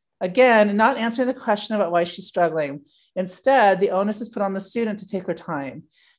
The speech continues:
Th-, this is important because the purpose of the question is to uncover any bias. How do the students view the student? Do they believe, do they believe the student is a problem? Do they have any training in why spelling is so hard? Do they believe the student is trying? Do they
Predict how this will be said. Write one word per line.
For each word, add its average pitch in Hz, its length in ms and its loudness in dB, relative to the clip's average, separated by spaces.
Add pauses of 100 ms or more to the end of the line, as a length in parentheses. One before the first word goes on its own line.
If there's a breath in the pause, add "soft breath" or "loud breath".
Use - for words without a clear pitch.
(120)
Th-, 240 240 4
this 302 160 4
is 349 120 0
important 233 440 0
because 208 180 -4
the 202 80 2
purpose 262 360 -2
of 240 100 -6
the 269 80 -8
question 190 380 -4
is 180 100 -8
to 165 120 -12
uncover 180 360 -2
any 160 200 -6
bias. 139 480 -8 (320 soft breath)
How 202 120 2
do 240 60 4
the 254 140 -2
students 233 400 -4
view 190 160 -2
the 185 100 -4
student? 170 500 -4
Do 180 80 -8
they 190 140 0
believe, 214 460 -2 (360)
do 185 100 -2
they 208 140 4
believe 208 320 0
the 208 60 2
student 190 340 -4
is 175 80 -6
a 190 60 -6
problem? 185 580 -4 (320 soft breath)
Do 202 60 -10
they 202 120 2
have 214 140 4
any 208 120 -2
training 185 400 -4
in 185 60 -6
why 180 100 -2
spelling 175 360 -4
is 170 140 -8
so 170 120 -6
hard? 165 600 -2 (240 soft breath)
Do 190 80 -4
they 196 120 6
believe 190 300 0
the 180 80 -6
student 180 320 -6
is 175 120 -10
trying? 170 580 -4
Do 196 80 -6
they 190 280 -2